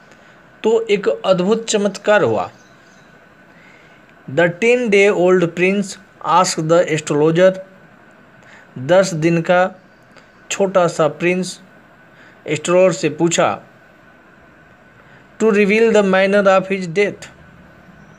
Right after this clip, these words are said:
कहा कि ठीक है, इस दुनिया में जो भी आया है वह तो एक किसी न किसी दिन मरता ही है,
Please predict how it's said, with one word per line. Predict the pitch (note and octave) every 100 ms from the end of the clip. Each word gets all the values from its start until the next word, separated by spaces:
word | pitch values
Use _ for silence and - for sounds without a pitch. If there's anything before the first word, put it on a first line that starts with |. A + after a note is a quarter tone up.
| - - -
कहा | - D3+ E3+
कि | F3
ठीक | E3 G#3+ G#3
है, | G2+ C#3+ - - - - - - - - - - -
इस | D#3+
दुनिया | D#3+ E3+ F#3 F#3+
में | F#3+ F#3
जो | C#3+ E3+
भी | G3 G3
आया | D#3 D#3
है | E3 E3 G#2+ - - - - - - - -
वह | E3+
तो | F3 F#3
एक | D#3+
किसी | - E3+ F#3+
न | F3+
किसी | F3+ E3 F3
दिन | E3+ E3
मरता | C3 B2+ D3
ही | D3 A#2
है, | G2 G#2